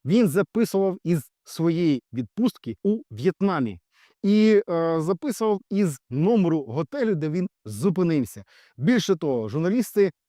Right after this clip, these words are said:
по деяких деталях інтер'єру зрозуміли,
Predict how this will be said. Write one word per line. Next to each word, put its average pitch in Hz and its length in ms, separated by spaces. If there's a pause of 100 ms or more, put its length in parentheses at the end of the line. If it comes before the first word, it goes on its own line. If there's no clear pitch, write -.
(140)
по 202 280
деяких 165 580
деталях 170 720 (160)
інтер'єру 185 720 (280)
зрозуміли, 190 840